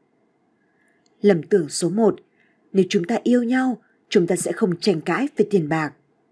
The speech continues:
Thực tế số một, tiền chiếm vị trí rất nhỏ trong tình yêu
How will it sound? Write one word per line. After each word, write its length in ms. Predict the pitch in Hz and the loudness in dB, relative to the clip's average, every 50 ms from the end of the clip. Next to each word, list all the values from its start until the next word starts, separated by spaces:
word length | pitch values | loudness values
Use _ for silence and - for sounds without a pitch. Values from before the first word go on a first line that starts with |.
| _ _ _ _ _ _ _ _ _ _ _ _ _ | _ _ _ _ _ _ _ _ _ _ _ _ _
Thực 220 | - 214 - - - | 0 0 0 0 0
tế 200 | 170 156 151 156 | 0 0 0 -2
số 200 | 156 - 208 185 | -2 -4 -4 -4
một, 280 | 185 220 220 175 120 - _ _ _ _ _ _ _ _ _ _ _ _ _ | -2 0 0 0 -2 -4 _ _ _ _ _ _ _ _ _ _ _ _ _
tiền 260 | - 208 196 160 143 127 - | 4 4 4 4 2 -6 -8
chiếm 180 | - - 185 180 | -4 -2 0 0
vị 120 | 247 - - | 0 -2 -2
trí 160 | - 196 185 | 0 0 0
rất 240 | 170 - 339 339 - | 0 0 -2 -4 -4
nhỏ 220 | 226 247 202 156 - | -4 -4 -4 -4 -4
trong 160 | - 196 185 | -4 -4 -2
tình 200 | 170 - 160 160 | 0 0 0 0
yêu 320 | - 190 226 247 247 254 | 0 0 2 2 2 0